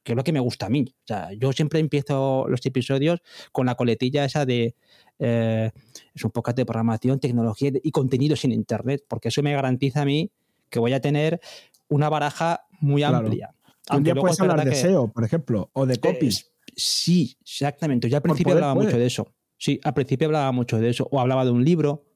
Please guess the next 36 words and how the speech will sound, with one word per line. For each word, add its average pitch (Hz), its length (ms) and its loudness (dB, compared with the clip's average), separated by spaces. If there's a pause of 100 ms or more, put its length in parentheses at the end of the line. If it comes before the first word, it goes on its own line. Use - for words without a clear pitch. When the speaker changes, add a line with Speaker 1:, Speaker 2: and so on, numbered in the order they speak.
(420)
Speaker 1:
¿m? 170 200 2 (520)
Me 131 140 2
leía 131 180 2
un 127 80 2
libro 135 460 2 (160)
y - 80 -2
lo 120 100 2
comentaba, 123 580 -2 (300)
¿sabes? 123 300 -2
Speaker 2:
Ajá. 120 100 0
Speaker 1:
Es 107 60 -4
decir, 117 320 -4 (340)
un 151 160 4
art-, 139 220 -2
u-, 151 260 -4
una 165 140 2
cosa 180 160 0
que 160 100 -2
nos 151 140 -2
funciona 147 340 0
muy 139 200 2
bien 143 320 0
o, - 140 -4
y 135 120 -4
que 135 260 -2
es 135 180 -2
un 139 120 0
contenido 135 460 0
que 123 100 -2
también 123 480 0 (360)
es 123 160 -2
fácil 123 280 -2
de 127 80 0
producir 127 640 0 (240)
es, 147 440 0
eh, 127 680 0